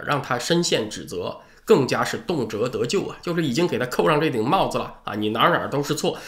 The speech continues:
你稍微有一个动作不标准，都会被别人解读成了不得的罪过。所以这种氛围之下，我们理解啊，川普总统很难有什么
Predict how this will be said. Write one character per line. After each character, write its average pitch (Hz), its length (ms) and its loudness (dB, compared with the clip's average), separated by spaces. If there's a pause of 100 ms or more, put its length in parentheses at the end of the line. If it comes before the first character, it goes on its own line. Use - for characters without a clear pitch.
(160)
你 - 100 6
稍 226 360 4
微 226 340 6
有 107 240 0
一 113 160 -2
个 143 100 4
动 123 240 4
作 113 160 -2
不 110 160 -6
标 127 220 2
准， 92 220 -8
都 123 120 -2
会 123 140 -2
被 117 240 0
别 101 200 -6
人 117 240 -4
解 98 380 -4
读 123 160 -6
成 117 340 -2
了 - 220 -6
不 - 60 -10
得 101 200 -6
的 110 80 -2
罪 123 280 -2
过。 - 240 -10 (420)
所 196 160 2
以 180 100 4
这 208 140 8
种 131 160 2
氛 156 140 2
围 131 120 2
之 135 140 -2
下， 131 160 0
我 104 140 -6
们 110 200 -4
理 135 200 -4
解 - 260 -4
啊， - 180 -16
川 165 200 -4
普 147 80 -2
总 127 180 -2
统 113 160 -6
很 95 300 -8
难 95 240 -4
有 101 160 -4
什 - 120 -10
么 92 120 -10